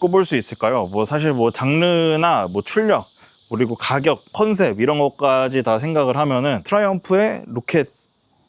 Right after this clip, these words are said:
쓰리 지티도 있을 것 같고, 아니면 진짜 저기 미국의 아메리칸 크루저로 간다면은, 어, 할리 데이비슨의 뭐 펫밥이라던가, 또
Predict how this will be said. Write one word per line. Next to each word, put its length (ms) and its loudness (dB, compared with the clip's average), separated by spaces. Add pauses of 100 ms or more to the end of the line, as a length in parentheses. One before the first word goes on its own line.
(340)
쓰리 340 0
지티도 920 -2
있을 220 0
것 140 2
같고, 400 -2 (340)
아니면 480 0
진짜 420 -2 (280)
저기 340 -2
미국의 420 0 (200)
아메리칸 520 -2
크루저로 720 0
간다면은, 680 -2 (480)
어, 160 -10
할리 280 0
데이비슨의 1120 0 (240)
뭐 280 -8 (300)
펫밥이라던가, 1300 -2 (680)
또 480 0